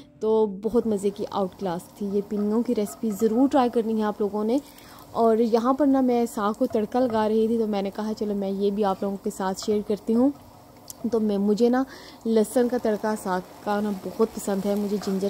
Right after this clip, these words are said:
का नहीं पसंद, तो मैं लहसुन का तड़का ही लगाती हूँ। ऑयल डाला है मैंने, लहसुन ऐड किया है। लहसुन जब गोल्डन ब्राउन हो गया ना, लाइट गोल्डन, तो मैंने ये साग ऐड कर दिया है।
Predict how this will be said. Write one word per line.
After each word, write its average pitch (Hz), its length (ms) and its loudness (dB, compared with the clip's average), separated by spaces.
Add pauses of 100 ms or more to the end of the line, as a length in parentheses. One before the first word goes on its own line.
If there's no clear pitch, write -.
का 214 60 -2
नहीं 202 240 0
पसंद, 220 340 -4 (400)
तो 214 80 -2
मैं 214 120 2
लहसुन 208 360 0
का 262 100 0
तड़का 220 320 0
ही 226 140 2
लगाती 202 380 -2
हूँ। 214 140 -2
ऑयल 214 320 -2
डाला 226 240 0
है 208 100 -2
मैंने, 208 220 -2
लहसुन 208 360 0
ऐड 202 160 0 (120)
किया 202 160 0
है। 214 160 -2 (420)
लहसुन 208 300 2
जब 214 200 -2
गोल्डन 196 380 2
ब्राउन 190 340 0
हो 202 120 0
गया 190 200 -2
ना, 196 120 -2
लाइट 185 320 0
गोल्डन, 196 420 0
तो 214 100 -4
मैंने 190 260 -2
ये 196 120 -2
साग 190 340 -4
ऐड 202 180 -2
कर 202 140 -2
दिया 190 260 -4
है। 202 320 -6